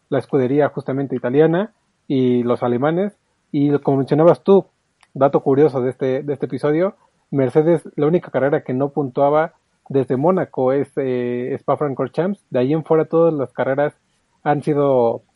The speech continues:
en podio por parte de, de Russell o de Lewis Hamilton. Creo que el dato interesante que también puede marcar un punto de diferencia en cuanto a la batalla. De aquí creo que la situación en cuanto a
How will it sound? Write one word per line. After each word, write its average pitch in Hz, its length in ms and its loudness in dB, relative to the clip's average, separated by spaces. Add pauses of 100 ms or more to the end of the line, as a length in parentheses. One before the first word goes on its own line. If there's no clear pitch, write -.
(100)
en 131 160 -6
podio 139 320 2
por 123 180 -8
parte 131 260 -2
de, 120 640 -4 (680)
de 147 160 -2
Russell 147 360 2
o 127 60 2
de 120 100 2
Lewis 135 260 0
Hamilton. 117 440 -4
Creo 135 180 -4
que 127 300 -4 (400)
el 127 120 -4
dato 139 220 -2
interesante 147 560 -4
que 156 100 -6
también 127 220 -4
puede 135 320 -2
marcar 120 460 -6 (480)
un 135 180 -8
punto 143 260 -2
de 131 60 0
diferencia 131 420 -6
en 123 60 -10
cuanto 120 320 -6
a 120 340 -4
la 135 120 -8
batalla. 165 560 -2 (720)
De 131 120 -6
aquí 160 180 -4
creo 160 200 0
que 131 380 0 (460)
la 127 120 -6
situación 135 340 -6
en 160 60 -4
cuanto 123 280 -2
a 123 320 -2